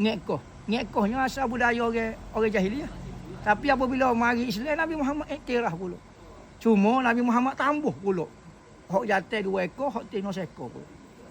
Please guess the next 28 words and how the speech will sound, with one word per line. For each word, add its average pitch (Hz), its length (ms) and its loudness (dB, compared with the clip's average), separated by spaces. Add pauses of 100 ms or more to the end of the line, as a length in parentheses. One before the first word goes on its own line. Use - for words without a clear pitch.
(180)
Nikah. 233 400 0 (1120)
Syariat 254 480 0
nikah 240 320 2
ni 233 80 2
sampai 311 240 0
Nabi, 285 240 -2 (240)
sebelum 262 240 -4
Nabi 254 180 2
Muhammad 226 320 2
lagi, 202 220 -2 (480)
hak - 160 0
Nabi 277 240 2
Muhammad 254 320 2
pilih 254 160 0
syariat 240 320 0
hak 202 240 -4
ni 180 80 2
hak 175 80 -2
molek. 151 280 -4 (120)
Nabi 311 240 -6
Muhammad 240 320 0
kekekalkan. 165 680 -2 (300)
Pakaianlah 170 800 0
gapo 160 320 -4
dia 160 160 -4
semua 214 400 0
sunnah-sunnah 202 720 -2 (480)
Nabi 185 180 2